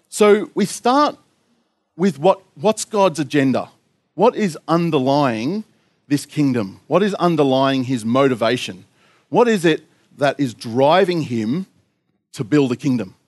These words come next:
Why didn't he just let everybody just do their own thing? And the fundamental reason is because of who he is and what his purpose is. And his agenda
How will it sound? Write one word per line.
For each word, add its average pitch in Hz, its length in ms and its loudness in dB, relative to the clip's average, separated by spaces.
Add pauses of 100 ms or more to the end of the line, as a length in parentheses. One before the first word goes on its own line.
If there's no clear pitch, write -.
(520)
Why 180 200 4
didn't 233 200 2
he 202 80 2
just 180 200 -4
let 165 200 2
everybody 143 440 2
just 135 200 -6
do 135 100 0
their 120 160 0
own 113 160 -2
thing? 101 240 -14 (1120)
And 165 340 0 (380)
the 165 80 -6
fundamental 185 680 0
reason 135 600 -2 (240)
is 143 160 0
because 156 460 -4
of 117 140 -8
who 147 120 0
he 143 220 0
is - 260 -10 (320)
and 127 140 -4
what 131 100 -4
his 131 120 -6
purpose 139 380 -6
is. 90 320 -12 (540)
And 165 100 2
his 165 140 2
agenda 190 640 0